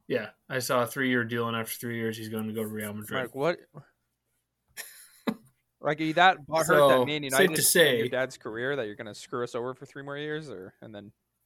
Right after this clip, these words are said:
Speaker 2: like, what?
Speaker 1: It's, uh,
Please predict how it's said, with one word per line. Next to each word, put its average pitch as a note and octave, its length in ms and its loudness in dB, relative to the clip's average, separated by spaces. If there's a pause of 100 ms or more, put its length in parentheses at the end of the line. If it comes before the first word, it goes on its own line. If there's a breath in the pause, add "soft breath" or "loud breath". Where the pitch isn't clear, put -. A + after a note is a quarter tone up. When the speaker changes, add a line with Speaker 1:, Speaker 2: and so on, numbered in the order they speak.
(120)
Speaker 2:
like, - 100 -20
what? A#2+ 200 -6 (1700)
Speaker 1:
It's, - 320 -8
uh, A2+ 380 -2